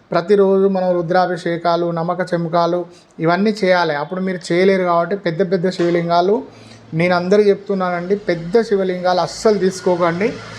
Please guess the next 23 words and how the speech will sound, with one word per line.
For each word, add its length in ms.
మీరు 120
ఎక్కడ 420
తీసుకున్నా 440
ఒక 140
గురువుగారి 480
దగ్గర 280
తీసుకోండి. 680
అతని 260
హస్తవాణితోని 920
మీ 240
దరిద్రాలు 600
తొలగిపోతాయి. 680
ఎందుకంటే 460
గురువు 320
లేని 260
విద్య 300
గుడ్డిది, 560
గుర్తుంచుకోండి. 680
ఎక్కడ 360
పడితే 260
అక్కడ 260
తీసుకోవడం 460
కాదండి. 500